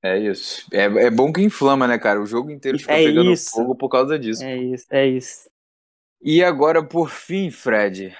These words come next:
Speaker 1: é, os três jogos que a gente vai falar aqui, obviamente, se der tempo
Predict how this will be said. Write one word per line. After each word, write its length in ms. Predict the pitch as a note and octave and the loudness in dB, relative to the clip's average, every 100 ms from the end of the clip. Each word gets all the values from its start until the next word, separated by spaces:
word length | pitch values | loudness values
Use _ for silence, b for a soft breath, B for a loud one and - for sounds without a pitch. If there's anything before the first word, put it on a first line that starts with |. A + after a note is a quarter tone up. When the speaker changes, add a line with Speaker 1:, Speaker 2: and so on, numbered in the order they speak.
| B | B
Speaker 1:
é, 100 | A#2 | -2
os 140 | A2+ - | -2 -2
três 220 | C3+ C#3+ | -2 2
jogos 260 | B2+ B2+ - | 2 0 -4
que 80 | A#2+ | -4
a 40 | |
gente 260 | A2+ A2+ A2 | -4 -6 -2
vai 180 | G#2+ G#2+ | -2 -2
falar 460 | - G#2 G2+ G2 | -2 -2 0 -2
aqui, 400 | F#2+ - C3 B2 - - - _ - | -4 -8 -8 -8 -10 -4 -4 _ -4
obviamente, 520 | A#2 A2+ G2+ G2 - | -2 0 -2 -6 -10
se 100 | A2 | -4
der 180 | A2 A#2 | -4 -2
tempo 360 | E3 E3+ E3+ | -2 -2 -4